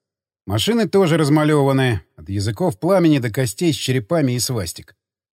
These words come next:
Эпатажники. Тут я увидел, как один из стоящих вскинул автомат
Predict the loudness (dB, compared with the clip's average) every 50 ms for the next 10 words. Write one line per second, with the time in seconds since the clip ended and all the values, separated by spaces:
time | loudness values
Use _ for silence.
0 | _ _ _ _ -6 -6 -2 0 0 0 0 0 0 0 2 2 2 0 0 0
1 | -4 -8 -10 -10 _ _ _ _ _ _ _ _ _ _ _ _ _ _ _ -6
2 | -6 -4 -2 0 2 2 2 2 2 2 0 0 0 0 -2 0 0 0 0 2
3 | 2 2 0 0 -4 -2 -2 0 0 0 0 0 -2 -4 -6 -6 -6 -8 -6 -4
4 | -2 0 0 0 0 -2 -2 -2 0 2 2 2 0 -2